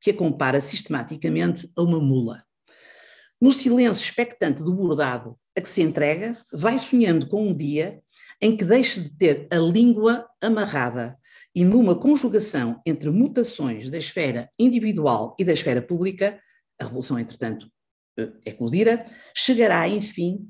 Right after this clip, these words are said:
o dia branco, branco porque inaugural, em que ela acederá à palavra, tornando-se sujeito do discurso e ganhando identidade. Facto que, de alguma forma, vinha sendo indiciado, metaforicamente,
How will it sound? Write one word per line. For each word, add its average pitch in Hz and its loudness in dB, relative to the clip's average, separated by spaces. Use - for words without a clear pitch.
o 175 -2
dia 156 2
branco, 143 -2
branco 143 -4
porque 131 -6
inaugural, 120 -2
em 220 4
que 196 0
ela 156 0
acederá 156 -2
à 160 -6
palavra, 131 -6
tornando-se 180 2
sujeito 151 0
do 170 0
discurso - -6
e 180 0
ganhando 151 0
identidade. 151 -2
Facto - -6
que, - 0
de 180 2
alguma 180 4
forma, 139 -2
vinha 185 2
sendo 240 0
indiciado, 143 -2
metaforicamente, 139 -2